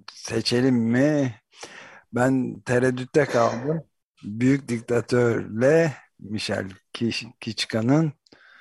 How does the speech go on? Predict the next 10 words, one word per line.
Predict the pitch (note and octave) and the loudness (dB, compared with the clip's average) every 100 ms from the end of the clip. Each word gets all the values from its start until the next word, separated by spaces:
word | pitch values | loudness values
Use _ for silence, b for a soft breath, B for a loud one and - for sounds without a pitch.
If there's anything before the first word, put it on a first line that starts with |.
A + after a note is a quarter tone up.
| b b b b - | b b b b -4
Denis | A#2+ C3 C3+ A#2+ | 2 4 2 0
Lopatin'in, | B2 B2 B2+ - A2+ G#2 F#2 | 0 2 2 2 -2 -4 -8
e, | - - - - - - _ _ _ _ _ _ | -12 -16 -16 -16 -18 -20 _ _ _ _ _ _
sadomazoşist, | - - A2+ A2+ A2+ A#2 A2 A2+ G2 - _ _ _ - F2+ F2+ A#2+ A#2 - - - | -12 -4 -2 -2 -2 -2 -2 -2 -4 -8 _ _ _ -14 -12 -8 -4 -2 -2 -6 -18
e, | - - - - E2 D#2+ - - - | -20 -18 -18 -18 -20 -18 -20 -20 -8
tablosu | A#2+ A#2 G#2 G2+ - | -2 -2 -2 -8 -4
arasında | G#2 G2+ G2 - G#2+ B2+ C3+ | -2 -2 -6 -6 -2 0 0
şey | - A2 G2+ | 0 -2 -2
kaldım | G2 G2 G2 G2+ G#2 | -4 -6 -6 -8 -6
biraz. | G2 A#2 D#3+ - | -2 0 0 0